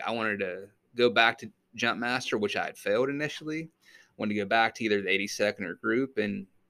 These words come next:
you know, do that, deploy again. I, I had a, a break for a while, and I was ready to get back into it. I was in great shape.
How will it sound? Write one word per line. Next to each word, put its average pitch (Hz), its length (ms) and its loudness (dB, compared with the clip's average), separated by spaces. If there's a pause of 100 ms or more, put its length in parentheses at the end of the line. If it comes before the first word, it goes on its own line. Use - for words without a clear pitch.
(120)
you 104 120 -12
know, 95 100 -10 (120)
do 127 160 2
that, 127 440 2
deploy 139 420 4
again. 95 360 -6
I, 110 160 -8 (220)
I 107 60 -14
had 107 220 -2
a, 85 220 -4 (380)
a 90 80 -4
break 120 320 4
for 131 140 4
a 117 60 6
while, 127 240 4
and 113 80 0
I 107 80 -2
was 104 120 0
ready 117 140 4
to 113 60 0
get 123 180 2
back 117 240 2
into 123 360 -2
it. - 100 -10
I - 40 -8
was 104 100 -10
in 95 120 -14
great 110 280 2
shape. 123 400 4